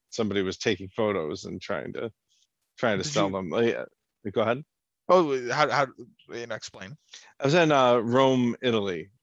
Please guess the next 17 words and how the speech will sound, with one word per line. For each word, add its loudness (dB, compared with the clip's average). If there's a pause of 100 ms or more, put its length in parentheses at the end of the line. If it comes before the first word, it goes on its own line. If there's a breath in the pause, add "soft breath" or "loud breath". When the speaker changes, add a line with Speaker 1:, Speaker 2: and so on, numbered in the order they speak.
Speaker 1:
and, 2
Speaker 2:
Mm-hmm. -
Speaker 1:
like, -4
they 2
just, -4 (300 soft breath)
you, 2
you 2
are 2
right 4
around 4
the -4
Colosseum, 0 (220)
and 0 (280)
they 2
just -2
snap 2
photos, 0